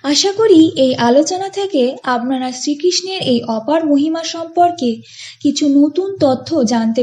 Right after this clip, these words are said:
পেরেছেন এবং আপনাদের মনে তার প্রতি ভক্তি আরও গভীর হয়েছে। যদি এই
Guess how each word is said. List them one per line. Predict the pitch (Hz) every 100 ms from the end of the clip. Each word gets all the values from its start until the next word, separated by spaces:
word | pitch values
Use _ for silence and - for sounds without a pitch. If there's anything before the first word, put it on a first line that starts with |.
| 240
পেরেছেন | 226 220 - 214 220 - - - -
এবং | 269 269 254 247
আপনাদের | 240 277 277 277 269
মনে | 269 330 262 277 _ _ 277
তার | 262 311
প্রতি | 349 349 349 262
ভক্তি | 254 240 - 311 240 - 240
আরও | 240 311 247
গভীর | 233 254 254
হয়েছে। | 220 208 - 208 - _ _ _ _ _ _ _ _ _ -
যদি | 311 381
এই | 453